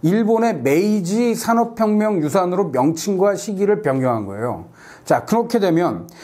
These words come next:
일본의 메이지 시대라고 하는 건 메이지 천황이 즉위를 해서 사망할 때까지니까 메이지 천황이 사망하는 천구백십이 년까지로 시기를 한정시켜 버린 겁니다. 이렇게 시기를 한정시키면 당장 일본이 피할 수 있는 건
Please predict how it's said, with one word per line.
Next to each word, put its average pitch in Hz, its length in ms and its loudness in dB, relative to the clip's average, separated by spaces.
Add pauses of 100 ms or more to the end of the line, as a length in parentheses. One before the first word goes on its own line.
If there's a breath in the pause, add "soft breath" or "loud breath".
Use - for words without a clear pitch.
(120)
일본의 233 520 2
메이지 196 400 0
시대라고 180 540 0
하는 160 240 0
건 123 100 0 (300)
메이지 196 300 0
천황이 190 1160 -2
즉위를 170 400 0
해서 147 140 -2
사망할 196 400 0
때까지니까 123 840 -4 (120)
메이지 190 320 2
천황이 190 360 0
사망하는 170 720 0 (340 loud breath)
천구백십이 180 1080 0
년까지로 160 580 0
시기를 190 580 0
한정시켜 202 580 0
버린 113 180 -2
겁니다. 95 340 -4 (420)
이렇게 208 300 2
시기를 233 500 2
한정시키면 190 1000 0 (260 loud breath)
당장 196 320 2
일본이 170 380 0
피할 220 240 0
수 214 100 -4
있는 139 180 2
건 101 360 -2